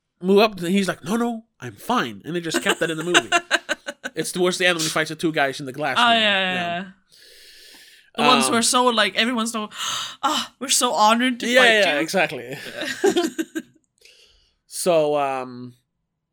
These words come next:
Speaker 1: uh, yeah, I
Speaker 2: Despite aging, he ha-, it doesn't look like he's aged in other ways than the, the walking. You can tell that his body is a bit tired,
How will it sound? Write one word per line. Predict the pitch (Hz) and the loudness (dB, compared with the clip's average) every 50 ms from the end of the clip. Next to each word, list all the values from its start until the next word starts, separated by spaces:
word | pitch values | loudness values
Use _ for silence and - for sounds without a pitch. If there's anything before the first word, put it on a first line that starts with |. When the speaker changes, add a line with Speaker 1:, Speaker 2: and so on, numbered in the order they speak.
| _ _ _ _ _ _ _ | _ _ _ _ _ _ _
Speaker 1:
uh, | 147 156 147 143 143 139 135 135 139 131 - - _ _ _ _ | 0 2 2 2 2 2 0 0 -2 -4 -4 -8 _ _ _ _
yeah, | 165 170 160 139 131 - | -2 0 0 0 0 0
I | 139 160 170 170 | 2 4 4 4
Speaker 2:
Despite | 170 165 165 156 269 311 285 - - - - | 4 2 4 6 6 6 6 4 -2 -8 -4
aging, | 254 269 277 294 269 190 202 208 208 | 0 4 4 4 4 2 -2 -4 -2
he | 220 233 240 | -2 -2 0
ha-, | 262 226 180 | 0 0 0
it | 208 202 | -2 -4
doesn't | - - 339 339 254 | -4 -4 -4 -4 -4
look | 240 262 247 240 | -4 -4 -4 -4
like | 247 220 | -6 -6
he's | 233 233 - - | -6 -8 -6 -4
aged | 208 226 226 202 185 - - - _ | -2 -2 -2 -2 -4 -6 -8 -12 _
in | - 220 208 - | -10 -10 -8 -6
other | - 226 226 220 | -6 -6 -4 -4
ways | 202 214 202 214 - | -2 -2 -2 -2 -4
than | - 202 190 185 180 - - _ _ - - _ | -6 -6 -6 -6 -8 -12 -16 _ _ -20 -16 _
the, | 170 190 - | -14 -14 -14
the | 190 202 202 226 208 | -16 -8 -6 -6 -6
walking. | 196 190 208 226 233 247 - - - - 226 202 | -6 -2 0 2 4 4 2 0 -2 -6 -8 -8
You | 196 190 | -8 -8
can | 220 220 | -10 -4
tell | - 247 262 | -2 0 0
that | 254 233 | 0 0
his | 233 208 | -2 -2
body | 180 208 214 226 226 202 180 | 0 0 0 0 0 -2 -6
is | 180 190 | -8 -8
a | |
bit | 185 170 - _ | -10 -12 -14 _
tired, | - 226 233 233 220 170 117 123 175 190 226 | -6 -2 0 0 0 0 -2 -4 -6 -8 -10